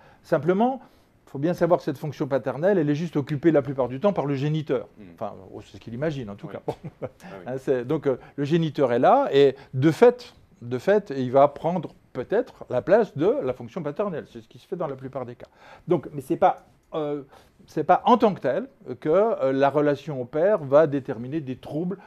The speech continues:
Speaker 1: dans la relation au travail.
Speaker 2: Hmm.
Speaker 1: Cela dit, euh, il y a dans l'évolution de la pulsion du travail, euh, toutes ces écluses dont je vous parlais, à chaque fois,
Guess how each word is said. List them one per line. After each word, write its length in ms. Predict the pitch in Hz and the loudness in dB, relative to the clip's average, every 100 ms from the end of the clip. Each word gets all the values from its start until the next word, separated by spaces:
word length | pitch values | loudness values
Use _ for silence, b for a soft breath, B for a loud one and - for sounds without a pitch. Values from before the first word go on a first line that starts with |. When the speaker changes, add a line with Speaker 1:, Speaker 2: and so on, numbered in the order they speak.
| B - | B -4
Speaker 1:
dans 160 | 156 | 2
la 80 | 135 | 2
relation 420 | 123 120 113 165 | 2 0 -2 -6
au 20 | 143 | -8
travail. 300 | - - - | -8 -10 -12
Speaker 2:
Hmm. 340 | _ - 113 | _ -20 -20
Speaker 1:
Cela 420 | 95 - 135 123 | -20 -6 -4 -4
dit, 500 | 113 101 123 170 214 170 | -8 -12 -10 -6 -2 0
euh, 200 | 120 113 B - | -2 -4 B -6
il 40 | 123 | -4
y 40 | |
a 40 | |
dans 140 | 131 127 | -4 -2
l'évolution 640 | 131 135 151 151 - 156 | -2 0 0 -2 -6 -8
de 60 | 131 | -6
la 80 | |
pulsion 320 | 110 113 - 117 | -8 -14 -16 -16
du 140 | 107 | -16
travail, 560 | - 101 120 160 202 - B - | -14 -6 0 2 2 -2 B -10
euh, 100 | 117 | -10
toutes 220 | 113 135 | -6 -10
ces 240 | - 127 117 | -8 -8 -6
écluses 320 | 120 156 123 | -6 -6 -6
dont 80 | 123 | -8
je 60 | 104 | -10
vous 100 | 104 | -8
parlais, 400 | 110 110 185 165 | -6 0 2 2
à 80 | |
chaque 180 | 107 110 | 0 -4
fois, 200 | 175 208 | 0 0